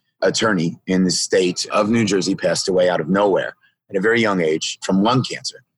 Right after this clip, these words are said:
Left no, uh, mechanisms in place, whether it be life insurance or whatnot, to support the family effectively. And so my father found himself at a university during a period of time when he was go-, very much going through his own personal sort of crises. And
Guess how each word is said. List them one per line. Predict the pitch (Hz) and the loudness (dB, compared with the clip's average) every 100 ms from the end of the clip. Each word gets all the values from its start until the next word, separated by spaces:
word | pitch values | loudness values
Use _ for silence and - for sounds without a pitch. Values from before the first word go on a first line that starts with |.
| _ _ | _ _
Left | 104 110 113 - | 0 0 0 -2
no, | 92 113 113 110 98 | 0 2 4 4 2
uh, | 80 78 | 0 -2
mechanisms | 92 110 104 95 92 82 | -2 0 0 0 0 -2
in | 87 | -4
place, | - 87 - | -2 -2 0
whether | 92 90 | 0 0
it | 76 | 0
be | 90 | -2
life | 85 90 - | -2 -2 -4
insurance | 85 87 80 - | -8 -4 -4 -2
or | 85 | 0
whatnot, | 80 87 85 104 - - _ _ - | 0 0 -2 -2 -4 -20 _ _ -4
to | 107 98 90 - | 0 0 0 -2
support | - 90 101 92 | -4 -2 -2 -2
the | 87 | -4
family | 95 95 90 | -2 0 0
effectively. | 85 - 98 110 95 98 | -2 -2 -4 -4 -4 -2
And | 90 | -2
so | 85 | 0
my | 101 98 | 0 0
father | 110 110 120 | 0 0 0
found | 104 101 92 | -2 -2 -2
himself | 92 - 92 - | -4 -2 -2 -2
at | 85 | -2
a | 87 85 _ - _ | -2 -4 _ -20 _
university | 107 127 110 101 - 98 | 0 2 2 0 0 -2
during | 92 95 90 | 0 0 0
a | 87 | -2
period | 107 104 92 | 0 0 0
of | 87 | -2
time | 98 95 92 | -2 0 -2
when | 82 | -2
he | 87 | -4
was | 87 - | -4 -2
go-, | 95 - | -2 -2
very | 85 110 107 | -2 0 0
much | 92 - | -2 0
going | 92 90 | 0 0
through | - 92 | -2 -2
his | 87 | 0
own | 95 98 | 0 -2
personal | - 90 87 87 85 - | -2 -2 -2 -6 -8 -10
sort | - 90 | -4 -2
of | 82 - | -4 -4
crises. | 113 104 - - - | -2 0 -2 -6 -6
And | 95 | -6